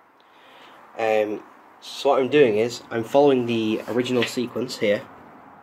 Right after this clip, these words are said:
of tightening them, and rather than doing the default thing, which is obviously tightening them in this sequence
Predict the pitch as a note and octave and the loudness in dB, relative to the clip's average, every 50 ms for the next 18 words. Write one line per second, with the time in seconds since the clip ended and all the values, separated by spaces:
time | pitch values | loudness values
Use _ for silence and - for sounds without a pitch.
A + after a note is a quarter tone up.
0 | - - - _ - - - - - - - - - - - - - - - - | -20 -20 -20 _ -20 -20 -20 -20 -20 -20 -20 -20 -20 -20 -20 -20 -20 -20 -16 -10
1 | - A2+ - - C#3+ C#3+ A2 G2+ G#2 G2+ A#2+ A#2+ - - - - - - - - | -10 -8 -4 -2 -2 -2 -2 -2 -4 -6 -8 -8 -12 -20 -20 -20 -20 -20 -20 -20
2 | - - - - - - - - _ - _ - _ _ _ _ _ - _ _ | -20 -20 -20 -20 -20 -20 -20 -20 _ -20 _ -20 _ _ _ _ _ -20 _ _
3 | _ _ _ _ _ _ _ _ _ _ _ _ _ - A#2+ A#2 A2+ A2+ A2+ A2+ | _ _ _ _ _ _ _ _ _ _ _ _ _ -4 -2 0 0 0 0 -2
4 | A2 - - C#3 C#3 D3 D3 C#3+ C3+ C3+ C3+ C3 C3 C3 B2 B2 - - - - | -4 -6 0 2 4 4 4 4 4 4 4 4 4 0 0 -4 -8 -16 -20 -20
5 | - - - - A#2+ A#2 A#2 A2+ A2 A2 A2+ A#2+ A#2+ A#2+ - A#2 G2+ - - A2 | -20 -18 -6 -2 0 2 2 2 0 0 0 0 -2 0 0 -4 -4 -2 -4 -6
6 | G#2+ - - - G#2 G2 G2+ - - A2 G#2+ - A2 G2+ - - B2 A#2+ A2 A#2 | -6 -6 -6 -6 -8 -8 -8 -8 -10 -10 -8 -8 -8 -8 -6 -4 -4 -2 -2 -2
7 | G#2 G2+ G#2 A2 G#2 - - A2+ G#2+ - - G#2 G2+ G2 - - - | -4 -2 -4 -4 -4 -4 -6 -6 -8 -4 -4 -4 -4 -4 -8 -12 -12